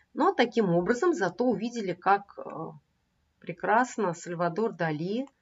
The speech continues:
сохранился, и его усы, и костюм, в котором его похоронили, и весь он, потому что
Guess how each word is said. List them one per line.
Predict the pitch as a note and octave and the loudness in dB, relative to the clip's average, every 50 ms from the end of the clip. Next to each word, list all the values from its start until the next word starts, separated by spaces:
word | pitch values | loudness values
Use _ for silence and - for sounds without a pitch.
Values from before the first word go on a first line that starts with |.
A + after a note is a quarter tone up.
| _ _ _ | _ _ _
сохранился, | - - G3+ - - F#3+ F3+ F3 E3+ E3 E3 F#3 G#3+ A#3+ A#3 - - D#4 D#4 D#4+ - _ _ _ _ _ _ _ _ - - _ - | -14 -12 -10 -4 0 2 2 4 2 2 0 0 -2 -2 -4 -6 -4 -4 -4 -6 -8 _ _ _ _ _ _ _ _ -20 -20 _ -12
и | - F3+ F3+ F3 E3+ E3 D#3+ D#3 D3 D3 - _ _ _ _ _ _ _ _ _ _ _ _ _ - | -10 -8 -6 -6 -4 -4 -4 -4 -4 -6 -10 _ _ _ _ _ _ _ _ _ _ _ _ _ -16
его | D#3+ D#3 D#3+ E3+ D#3 D#3+ E3 D#3 D3+ | -14 -10 -8 -8 -8 -6 -6 -6 -8
усы, | - - D#3+ D#3 - - - - G3 A3 B3 C#4 C#4+ C#4+ - _ _ - _ _ - | -8 -10 -12 -12 -12 -12 -8 -4 -4 -2 -2 -2 -4 -6 -8 _ _ -20 _ _ -12
и | D#3 D#3 | -10 -10
костюм, | - - D3 D3 D3 - - - G3 A3 B3 C#4+ C#4 | -10 -8 -8 -10 -10 -10 -10 -8 -6 -4 -4 -6 -8
в | _ | _
котором | _ - A3 G#3+ - G#3+ G#3+ G#3 G3+ | _ -10 -10 -8 -6 -8 -6 -6 -6
его | G3 F#3+ G3 G3 G3 G3 | -6 -8 -8 -8 -8 -8
похоронили, | G3 _ - - - F#3 F#3+ F#3+ F#3+ F#3 F#3 F#3 F3 E3+ E3+ | -10 _ -20 -16 -12 -10 -10 -8 -10 -10 -10 -10 -10 -10 -10
и | - - E3+ E3 D#3 | -10 -10 -10 -10 -10
весь | D#3+ D#3+ D#3 - - - | -10 -10 -12 -14 -16 -12
он, | - E3+ F3+ G3+ A3+ B3 C4 B3+ - _ _ | -6 -4 -2 -2 -2 -2 -4 -8 -12 _ _
потому | _ - D#3+ D#3 F#3 | _ -10 -10 -8 -8
что | G3+ - _ - F3 E3 D#3+ D#3+ | -10 -12 _ -8 -8 -8 -8 -10